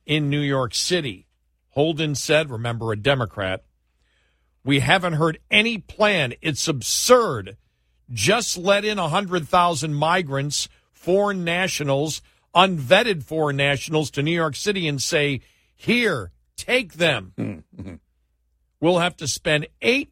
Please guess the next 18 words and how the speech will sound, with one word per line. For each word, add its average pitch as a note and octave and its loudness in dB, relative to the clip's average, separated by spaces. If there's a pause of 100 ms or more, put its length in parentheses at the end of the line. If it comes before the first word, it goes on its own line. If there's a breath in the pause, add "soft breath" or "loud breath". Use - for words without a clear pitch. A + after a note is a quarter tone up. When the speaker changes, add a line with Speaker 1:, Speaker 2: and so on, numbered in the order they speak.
Speaker 1:
million G3+ -2
dollars F3 2
a D#3+ -2
day D#3 -2
in C3+ -2
New D3+ -2
York D3 0
City. C#3 -4 (300 soft breath)
And C#3+ 2
again, E3+ 0 (360)
we D3 2
haven't F3+ 2
heard E3+ 0
a D#3 -2
plan F3 0
from D#3+ -2
the D#3 0
administration. D#3 -2